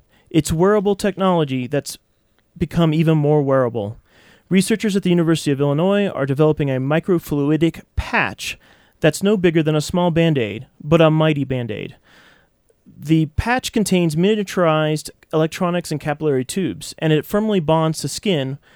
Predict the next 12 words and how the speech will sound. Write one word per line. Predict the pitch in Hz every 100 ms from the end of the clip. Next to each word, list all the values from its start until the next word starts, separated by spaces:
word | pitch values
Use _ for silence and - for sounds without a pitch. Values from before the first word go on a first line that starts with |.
| _ -
without | 147 165 -
chemical | 196 196 185 190
or | - 147 147
mechanical | 139 151 - 160 156 135
irritation. | 139 135 160 151 - 76 - _ _ _ _ _
Then | - 156
when | 160
you | 156
exercise, | 202 214 185 151 135 139 -
the |
patch | 151 165 160
analys-, | 156 160 196 185